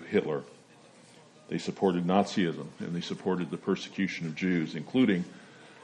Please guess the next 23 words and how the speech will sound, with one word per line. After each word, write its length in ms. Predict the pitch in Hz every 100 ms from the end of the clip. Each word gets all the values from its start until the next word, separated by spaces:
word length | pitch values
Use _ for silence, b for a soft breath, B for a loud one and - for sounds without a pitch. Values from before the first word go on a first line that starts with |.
| B
supporting 600 | - 107 123 110 107 101 98 B B B B -
what 140 | 92
was 160 | 95 -
called, 340 | 110 95 -
came 160 | 110 101
to 60 |
be 80 | 95
called 340 | - 92 87
Kristallnacht, 760 | - - - 104 85 76 - - - - B B B B B B B B - -
which 200 | 98 98
was 180 | 87
the, 300 | 101 90 82 B B
uh, 240 | 101 87 82
November 400 | 92 107 110 101
ninth, 320 | 101 101 101
nineteen 360 | 98 95 101
thirty-eight, 540 | 90 98 92 92 87 82 - 92 -
um, 440 | 92 85 80 78 71 - - B B B B B B B B B - B B B
what 120 | 90 82
would 120 | 82
you 80 | 87
call 300 | - 95
it? 80 | 78